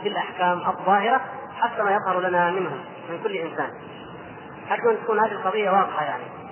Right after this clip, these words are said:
ولذلك كما تعلمون أنه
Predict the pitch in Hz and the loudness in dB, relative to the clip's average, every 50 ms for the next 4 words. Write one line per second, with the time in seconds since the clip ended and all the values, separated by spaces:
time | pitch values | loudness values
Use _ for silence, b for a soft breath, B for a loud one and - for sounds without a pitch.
0 | - - - - - - - - - - - - - - - - - - - - | -14 -14 -14 -14 -14 -14 -14 -14 -14 -16 -16 -16 -16 -16 -16 -16 -16 -14 -14 -14
1 | - - - - - - 170 185 233 247 240 214 - 214 214 202 - 208 190 196 | -14 -14 -16 -12 -6 -4 0 2 2 2 2 2 2 4 4 4 4 4 4 4
2 | 190 190 226 226 220 208 - 180 185 190 185 180 180 185 180 | 4 4 4 4 2 2 2 0 0 2 2 4 4 2 2